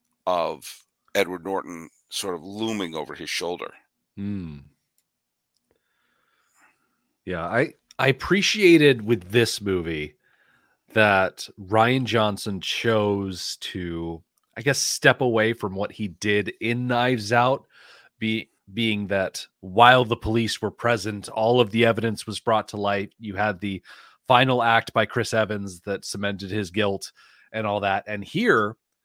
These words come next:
Speaker 2: you're in a situation where <clears throat> you can't wrap everything all up nice and neat. You know, the motive and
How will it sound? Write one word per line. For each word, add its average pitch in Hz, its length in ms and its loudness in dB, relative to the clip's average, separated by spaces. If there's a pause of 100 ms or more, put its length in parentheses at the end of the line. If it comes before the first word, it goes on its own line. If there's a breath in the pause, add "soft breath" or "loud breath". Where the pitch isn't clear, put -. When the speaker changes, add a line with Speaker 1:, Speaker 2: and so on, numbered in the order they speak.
(540)
Speaker 2:
you're 147 240 2
in 165 80 0
a 143 60 0
situation 143 1000 -2
where 120 560 4 (580)
<clears throat> - 1500 -16
you 139 140 -2
can't - 520 -4 (160)
wrap 117 360 2
everything 101 480 -2
all 95 220 -2
up 92 140 -6
nice 95 500 -8
and 92 100 -10
neat. 82 220 -12
You 110 120 -6
know, 101 180 -4
the 101 440 -4 (800)
motive 139 840 4 (500 soft breath)
and 101 600 -4